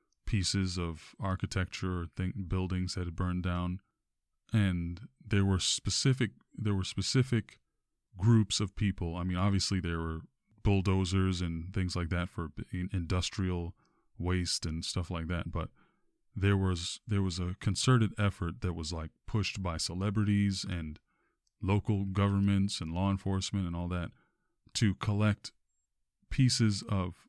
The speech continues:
of debris and, and burned things that could be used to create art. So the, the idea was that people would be bussed in, search for things that could be used to make art,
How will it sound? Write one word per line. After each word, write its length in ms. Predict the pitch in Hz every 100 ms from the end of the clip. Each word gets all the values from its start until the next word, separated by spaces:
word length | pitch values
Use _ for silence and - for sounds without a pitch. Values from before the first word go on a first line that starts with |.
| -
of 160 | 101
debris 540 | 92 90 95 104 104 98
and, 280 | 85 85 82 -
and 300 | 98 87 82
burned 440 | 98 98 95 82
things 540 | 120 113 92 85 90 - _ _ _ _
that 140 | 104
could 140 | - 104
be 160 | 98 92 98
used 280 | 92 - - _
to 100 | 107
create 460 | - 98 92 87 - -
art. 380 | 104 80 - - _ _ _ _ _ _
So 240 | - - 95
the, 220 | 85 98
the 140 | - 95
idea 380 | 95 90 107 101
was 200 | 87 80
that 200 | 82 - _ _ _ _ _
people 260 | - 113 107
would 100 | 98
be 120 | 92 85 98
bussed 260 | 104 -
in, 340 | 104 101 104 107 _ _ _ _ _ _ _ _ _ -
search 380 | - - 110 -
for 400 | - 104 101 98 -
things 360 | - 104 104 95
that 140 | 101
could 120 | - 98
be 160 | 98 92 98
used 240 | 98 95 - -
to 100 | -
make 180 | 92 82 -
art, 300 | 85 82